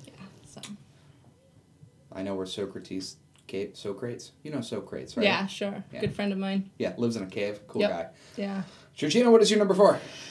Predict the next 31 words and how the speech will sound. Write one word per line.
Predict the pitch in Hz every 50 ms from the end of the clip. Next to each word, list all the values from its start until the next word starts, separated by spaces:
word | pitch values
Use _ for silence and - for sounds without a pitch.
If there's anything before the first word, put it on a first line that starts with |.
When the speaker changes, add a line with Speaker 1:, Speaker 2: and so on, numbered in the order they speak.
| - -
Speaker 1:
So, | - - - 320 302 294 285 240 - -
my | 262 285
number | 294 330 359 403 415
four | 415 - 294 262 247 240 240 220 - -
is, | 214 214 202 196 190 190 185 185 180 180 175 - -
uh, | - - 180 170 165 170 143 - - 170 170 156 - - - - _ _ _ _ _ -
in | 220 226 233
grad | 220 196 170 170 170 -
school, | - - 165 -
I | - 170 170
had | 170 180 180 160 165 165 170 165 139 - - -
a | - -
huge | 190 - - - 285 339 285 - -
crush | 202 170 165 - 202
on | 190
this | 185 175 -
guy | - 175 170
named | - 170 165 170
Mike. | 160 139 139 - - - - - - - - - - - - -
Um, | 180 175 165 165 165 - - - - - - - - -
and | 185 185 175 175 175 175 175 175 175 175
Speaker 2:
Oh, | 175
I | 190
know | 226 233
Mike. | - - - - - - - _ _ _ _ _
Speaker 1:
Yeah. | 208 220 226 208 170 139 - - - _ _ - -
Speaker 2:
I | -
don't | - 175 - - - - - -
know | 233
Mike. | 214 190 196 - - - - 233 - - - 247 - -
Speaker 1:
<laughs> | 240